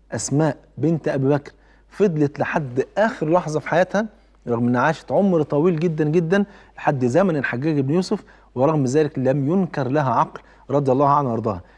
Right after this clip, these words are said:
أنت بذلت إيه أختنا الفاضلة لخدمة دين الله؟ إحنا بنقول لك ألف ب إسلام، ألف ب التزام، حجابك. ربنا يبارك فيك. عايزة تنصري النبي، بتحبي النبي صلى الله عليه وسلم، انصريه بالحجاب.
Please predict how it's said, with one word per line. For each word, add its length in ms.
أنت 220
بذلت 380
إيه 100
أختنا 280
الفاضلة 560
لخدمة 360
دين 180
الله؟ 220
إحنا 140
بنقول 280
لك 100
ألف 280
ب 40
إسلام، 500
ألف 220
ب 80
التزام، 640
حجابك. 600
ربنا 260
يبارك 180
فيك. 200
عايزة 240
تنصري 380
النبي، 280
بتحبي 340
النبي 320
صلى 80
الله 240
عليه 120
وسلم، 80
انصريه 300
بالحجاب. 420